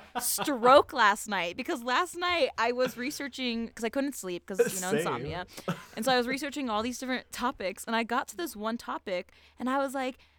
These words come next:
Speaker 1: "This feels so familiar." <laughs> But then I looked through our entire Spotify catalog, and I never talked about it. And I was like, "Why does this feel so familiar?" And then I realized, I was like, "Oh my God, we recorded an episode <laughs> and never released one."
Speaker 2: Oh my
Speaker 1: 'Cause I did it
Speaker 2: God,
Speaker 1: on the
Speaker 2: I'm
Speaker 1: Bender
Speaker 2: sorry.
Speaker 1: family.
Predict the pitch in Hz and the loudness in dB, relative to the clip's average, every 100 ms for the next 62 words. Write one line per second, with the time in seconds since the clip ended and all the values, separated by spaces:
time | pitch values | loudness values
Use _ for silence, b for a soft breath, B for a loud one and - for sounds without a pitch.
0 | - 233 - 359 480 480 440 339 240 214 | -6 -6 -2 -2 2 2 2 0 0 2
1 | 403 494 240 185 240 - 320 466 320 269 | 2 2 2 2 2 2 2 4 4 2
2 | 254 - 381 302 277 - 233 294 233 233 | 0 -2 0 0 0 0 0 0 -2 -2
3 | 233 247 262 269 196 190 190 190 202 233 | -2 -2 -2 0 0 0 -4 -4 -4 -4
4 | 226 311 220 185 170 - - B B - | -4 -4 0 0 2 -2 -6 B B -4
5 | 247 262 247 - b b - 160 214 339 | -2 0 -2 -4 b b -12 -2 -2 -2
6 | 339 - 311 302 277 240 220 302 254 180 | -8 -8 -6 -4 -4 -4 -2 -2 -2 -2
7 | 180 220 220 233 269 226 226 233 247 - | -2 -4 -4 0 2 2 0 -4 -6 -4
8 | 302 330 359 254 247 302 - - 262 302 | -6 0 0 0 -4 -6 -8 -8 -2 -2
9 | 339 294 226 - - - - 285 294 311 | -2 -4 -2 0 0 -2 4 4 4 -2
10 | 262 - 277 320 330 302 233 247 494 - | -2 -2 -2 -2 -2 -4 -4 -6 -6 -8
11 | 262 220 185 180 - B 113 147 156 156 | -4 -2 -4 -6 -14 B -10 -6 -4 -2
12 | 254 254 262 233 226 - 190 240 214 151 | 0 2 2 4 0 2 2 4 2 -2
13 | 180 156 151 143 | -4 -8 -10 -12